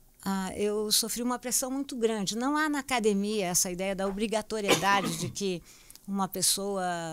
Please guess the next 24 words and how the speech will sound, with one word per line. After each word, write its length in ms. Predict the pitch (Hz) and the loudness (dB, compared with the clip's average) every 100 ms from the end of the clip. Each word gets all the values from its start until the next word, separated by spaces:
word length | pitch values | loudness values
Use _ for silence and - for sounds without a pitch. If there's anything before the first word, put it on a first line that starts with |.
| 151 | -8
um 120 | - 190 | -6 0
historiador, 760 | - 196 196 175 208 247 277 226 - - - - - 175 - | 0 0 -2 -2 -2 -2 -4 -8 -16 -20 -18 -16 -14 -14 -10
que 100 | 190 | -8
uma 100 | 180 | -2
historiadora 680 | - 196 180 190 254 269 247 | -2 -2 -2 0 0 0 -2
dê 200 | 208 208 | -2 0
sequência 500 | 214 - 208 196 202 | 0 -4 -2 -2 -2
a 40 | |
um 40 | |
historiador, 840 | 190 - 190 180 170 240 269 247 226 | -8 -8 -8 -8 -4 -4 -2 -6 -10
que 140 | - 202 | -10 -6
um 60 | |
literato, 600 | 190 185 190 190 220 214 220 | -6 -6 0 4 4 2 -4
não, 140 | 247 | -2
não 260 | 240 240 285 | 0 2 2
existe 440 | 220 202 - 170 | 2 0 0 -2
isso. 240 | 147 - - - - - - - - | -4 -6 -6 -16 -20 -20 -20 -20 -2
Mas 120 | 254 | 4
eu 80 | 320 | 4
fiz 180 | 349 320 | 6 4
isso 120 | 320 | 4
como 180 | - 320 | 2 -2
uma 120 | 330 320 | -2 -2
homenagem. 640 | 330 339 196 165 160 | -4 -2 -2 -2 -8